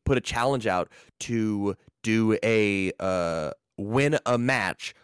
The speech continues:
with every character in set one, all eighteen characters. Um, and I wouldn't end stream until I got done.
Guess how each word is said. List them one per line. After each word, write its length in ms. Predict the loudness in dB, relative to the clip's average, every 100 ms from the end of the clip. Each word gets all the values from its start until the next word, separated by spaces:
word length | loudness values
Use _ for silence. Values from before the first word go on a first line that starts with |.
| _
with 160 | -2 0 -2
every 260 | 0 -2
character 540 | -4 0 2 2 -2 -6
in 180 | -6
set 220 | -2 -2 -2
one, 240 | -6 -8 _ 0
all 180 | 2 2
eighteen 280 | 0 -6 -6
characters. 500 | -4 -6 -12 -16 -18 -20 _ _ _ -6
Um, 220 | -6 -4
and 100 | -2
I 60 |
wouldn't 300 | 0 0 0
end 160 | -2 -2
stream 200 | 0 0
until 280 | 0 0 0
I 100 | -2
got 180 | -4 -4
done. 160 | -6